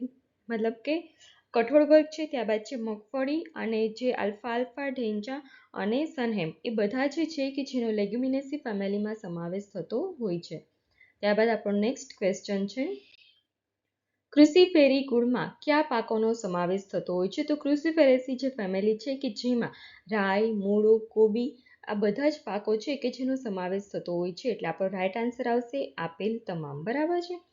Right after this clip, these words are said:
અને આ જે આપણું કૃષિફેરેસી જે ફેમિલી છે, બરાબર છે? કે જેને આપણે બ્રાસિકેસી તરીકે પણ ઓળખતા હોઈએ છીએ.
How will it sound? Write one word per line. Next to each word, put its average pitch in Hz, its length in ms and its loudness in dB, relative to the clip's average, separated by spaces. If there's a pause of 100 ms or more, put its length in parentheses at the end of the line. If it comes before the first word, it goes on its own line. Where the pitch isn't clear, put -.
(640)
અને 196 160 6
આ 233 260 4
જે 320 140 0
આપણું 277 340 2
કૃષિફેરેસી 233 800 0
જે 240 180 0
ફેમિલી 190 480 0
છે, 208 220 0
બરાબર 294 360 2
છે? 339 140 -4 (260)
કે 294 80 2
જેને 262 300 4
આપણે 233 440 4 (260)
બ્રાસિકેસી 269 640 2
તરીકે 220 420 2
પણ 240 180 -2
ઓળખતા 196 520 0
હોઈએ 185 340 0
છીએ. 202 300 -4